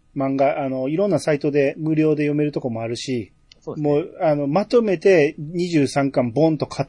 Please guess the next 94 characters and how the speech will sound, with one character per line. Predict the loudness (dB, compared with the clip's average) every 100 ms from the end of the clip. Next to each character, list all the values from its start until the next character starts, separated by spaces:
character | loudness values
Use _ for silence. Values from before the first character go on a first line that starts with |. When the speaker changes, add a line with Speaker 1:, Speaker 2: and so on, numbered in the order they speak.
| _
Speaker 1:
ち | 0 2
ゃ |
う | 2
の |
も | 2 0 0
あ | -4
り | -4
だ | -6
と | -8
思 | -16
い |
ま | -18
す。 | -20 -20 _ _ _
Speaker 2:
う | -20
ん。 | -20 -20 _ -4
Speaker 1:
あ | -4
の、 | -4 -10 -12 -6
意 | 2
外 | 4 6
と |
安 | 4 4
く | -4
買 | 0 2
え |
る | 2
サ | 2 0
イ |
ト | 0
も | -4
結 | -6
構 | -4
あ | -4
る | -2
と | -2
思 | -4
い |
ま | -6
す | -6
ん | -8
で。 | -10 -16 _ _ _
Speaker 2:
は | -4
い。 | -4 -8
Speaker 1:
は | -10 -8
い。 | -4
皆 | -4 -4
さ | -4
ん | -2
ぜ | -4
ひ | -2 -8 -2
読 | -2
ん | 0
で | -2
み | -2
て | -2
く | -4
だ |
さ | -6
い。 | -12 _ -20 -12
Speaker 2:
は | -4 -2 -4
い。 | -10 -20 -20 -20 _ -20 _ -20 -20 -20 _ _ -14 0
Speaker 1:
え | 4
ー、 | 4
続 | 4
い | 4
て | 4
兄 | 6 4
さ | 4 2
ん、 | 0 -4
え |
ー、 | -4
ち | -6
ゃ |
う。 | -10
<laughs> | -12 -8 0 0 -2 -14 -10 -6 -6 -2 -4 -4 0
兄 | 2 2
さ | 2 2
ん |
っ |
て | 2
書 | -2
い | -2
て | -2
ん |
だ | -4
け | -6
ど、 | -8
ち | -6 0
ゃ | 2
ん |
な | 4
か | 2
さ | 0
ん | 2
が、 | 2 0